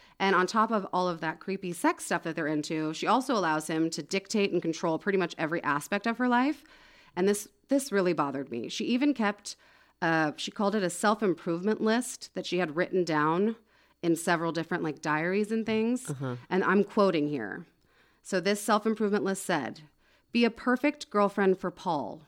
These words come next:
Speaker 1: "Remember you're stupid. Remember you're ugly. Remember you're fat. Save yourself. Kill them all."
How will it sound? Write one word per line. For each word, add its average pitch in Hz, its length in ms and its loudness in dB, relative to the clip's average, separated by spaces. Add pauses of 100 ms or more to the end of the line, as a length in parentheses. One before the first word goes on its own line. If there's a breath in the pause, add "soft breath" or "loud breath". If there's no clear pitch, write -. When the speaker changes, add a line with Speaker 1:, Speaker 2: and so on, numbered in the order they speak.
(200)
Speaker 1:
"Remember 208 380 6
you're 196 160 2
stupid. 240 680 0 (100)
Remember 185 260 4
you're 165 240 0
ugly. 160 560 0
Remember 180 320 4
you're 170 160 -2
fat. - 580 0 (280 soft breath)
Save 226 360 4
yourself. 185 680 0 (300)
Kill 175 220 -4
them 160 180 0
all." 131 320 -8